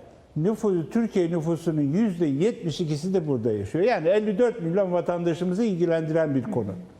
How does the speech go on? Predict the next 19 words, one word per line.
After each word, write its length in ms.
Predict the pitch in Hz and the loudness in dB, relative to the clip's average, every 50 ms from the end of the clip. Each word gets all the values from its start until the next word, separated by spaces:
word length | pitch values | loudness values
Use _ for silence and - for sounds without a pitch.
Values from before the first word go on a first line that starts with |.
| - - - - - - - - - - - | -20 -20 -20 -20 -20 -20 -20 -20 -18 -6 0
Hocam 380 | 185 202 214 - 240 233 240 240 - - - - - - - - - - | 0 0 2 2 0 0 -2 -6 -12 -18 -20 -20 -20 -20 -20 -16 -6 -4
ancak 420 | 190 220 240 220 196 208 196 190 202 - - - - - - | -2 0 0 2 2 2 0 0 -4 -12 -18 -20 -20 -16 -4
çok 420 | - 208 226 226 - 180 165 156 143 | 0 0 0 0 0 -8 -6 -2 -2
güzel 340 | 147 151 214 262 240 180 | 0 2 2 2 2 0
bir 60 | 151 131 | -2 -4
tespit 460 | - 131 117 107 - - 110 104 - | -2 -2 -4 -4 -4 -6 -6 -2 0
yaptı. 440 | 113 107 104 - - 190 208 175 165 | -2 -2 -2 -2 -2 -4 -2 0 0
Dedi 240 | 220 247 247 190 | 0 0 0 0
ki 140 | 151 160 156 | 0 0 0
biz 200 | 196 233 226 - - - - - - - - - - | 0 0 -2 -4 -16 -20 -20 -20 -20 -20 -18 -8 -2
depremle 600 | 135 170 185 196 - - 254 247 233 202 180 170 | 2 2 2 2 2 2 2 2 2 2 0 0
mücadelede 960 | 160 156 180 214 185 202 185 175 170 151 165 151 156 151 139 156 180 220 233 180 143 | 2 2 0 2 2 2 2 2 2 2 2 2 2 0 2 2 0 0 0 0 2
yeterince, 600 | 151 170 175 - 190 190 190 196 185 160 151 147 | 2 0 2 2 0 0 0 0 -2 0 0 0
e, 1200 | 127 123 127 - - 160 151 147 139 135 135 131 127 127 123 120 123 - - - - - - 156 | 0 0 -2 -2 0 0 2 4 4 4 4 4 4 4 2 0 -2 -8 -16 -18 -14 -4 0 0
e, 140 | 151 139 135 | 0 2 2
başarıyı 440 | 185 202 190 - 196 180 170 170 180 | 0 0 0 0 0 2 2 2 2
elde 380 | 175 208 208 196 170 160 170 | 2 2 2 0 2 2 0
etmiş 360 | 151 139 - 190 175 139 - - | 0 0 0 -2 -2 -2 0 -2
değiliz. 320 | 143 117 90 90 - - | 0 0 -2 -4 -10 -8